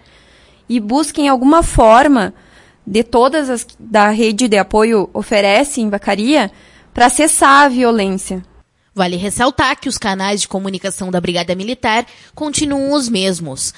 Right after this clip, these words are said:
Speaker 2: Para denúncia, o telefone cento e noventa está vinte e quatro horas ativo. Também é disponibilizado um celular, este recomendado para informações complementares,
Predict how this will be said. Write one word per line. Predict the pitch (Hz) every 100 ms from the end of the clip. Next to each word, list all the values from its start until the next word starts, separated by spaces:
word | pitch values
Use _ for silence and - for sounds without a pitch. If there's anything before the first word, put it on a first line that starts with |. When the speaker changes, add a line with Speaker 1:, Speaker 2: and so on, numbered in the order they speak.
| -
Speaker 2:
Para | 175
denúncia, | 175 247 262 269 - 294 -
o |
telefone | 233 226 208 - 220 226
cento | - 262 269
e | 277
noventa | 220 190 196 220 220
está | 196 - 196
vinte | 190 247 269
e | -
quatro | 233 196 - 190
horas | 165 170 180
ativo. | 175 - 165 151 - _ _ _ -
Também | 330 277 269 320 - _ _ -
é | 220
disponibilizado | - 220 214 202 190 214 220 220 220 _ _ -
um | 294
celular, | - 302 311 339 220 156 151 - _ _
este | 202 214 233 - 254 -
recomendado | 262 262 254 214 196 202 214
para | 220 214 214
informações | 233 277 269 240 214 - 220 240 240 - _
complementares, | - 285 277 262 254 262 240 170 156 - - -